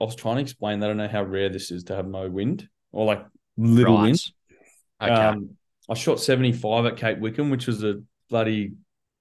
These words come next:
Speaker 1: impressive. Uh, you know, last time I was there, I reckon I had nineteen points, and I was off probably ten or nine.
Speaker 2: Wow.
Speaker 1: So you think about the <laughs> change, but that's the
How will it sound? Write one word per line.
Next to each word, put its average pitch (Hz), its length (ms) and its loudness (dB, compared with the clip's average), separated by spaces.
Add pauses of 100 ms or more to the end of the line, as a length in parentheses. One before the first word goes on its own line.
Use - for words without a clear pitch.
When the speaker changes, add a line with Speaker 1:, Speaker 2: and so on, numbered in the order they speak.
(140)
Speaker 1:
impressive. 110 680 -6
Uh, 101 360 -4 (1040)
you 123 80 0
know, 104 100 2
last 120 260 0
time 135 120 2
I - 20 4
was 113 100 0
there, 123 120 6
I - 20 4
reckon 117 220 2
I - 20 -2
had 110 160 -2
nineteen 110 520 -4
points, - 480 -6 (180)
and 117 120 0
I - 20 2
was 104 140 -2
off - 200 -4
probably 104 240 -4
ten 98 440 -8 (200)
or 110 140 -6
nine. 104 120 0
Speaker 2:
Wow. 87 200 2
Speaker 1:
So - 180 -14
you 110 180 -12
think 123 140 2
about 113 220 2
the 110 60 -4
<laughs> - 140 -4
change, 175 340 2
but 131 520 -2
that's 185 180 6
the 127 100 4